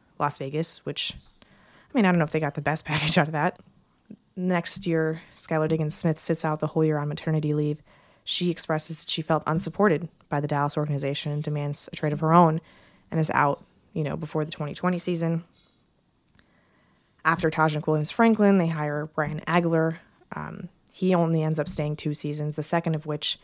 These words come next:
comes entirely after a lawsuit by Penny Toller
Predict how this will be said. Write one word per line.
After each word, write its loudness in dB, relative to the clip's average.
comes 2
entirely 2
after 0
a 2
lawsuit 4
by -2
Penny -2
Toller 2